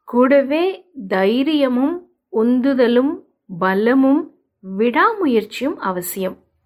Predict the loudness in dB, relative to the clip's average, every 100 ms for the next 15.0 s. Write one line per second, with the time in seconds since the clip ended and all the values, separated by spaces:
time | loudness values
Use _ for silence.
0 | _ _ _ _ _ _ -2 2 2 2
1 | 0 2 0 -2 -2 -4 0 -2 0 -2
2 | 0 2 2 2 0 -8 -8 0 2 2
3 | 2 4 2 2 0 -2 -2 2 2 4
4 | 2 2 0 -2 -6 -6 -4 -4 -6 _
5 | _ _ _ _ _ -6 -4 0 0 0
6 | 2 2 2 0 0 0 0 0 2 2
7 | 2 2 2 0 0 -8 -4 -4 -4 -12
8 | -6 -2 2 2 2 0 -2 -4 -4 -4
9 | -4 0 0 0 0 2 0 0 0 2
10 | 2 0 -2 -2 0 0 0 0 -2 -6
11 | -4 0 0 -2 -10 _ _ _ _ -6
12 | 0 2 2 2 2 2 2 0 0 0
13 | -2 -4 -8 _ _ _ 0 2 4 2
14 | 2 2 2 -2 -4 -4 -4 -6 -8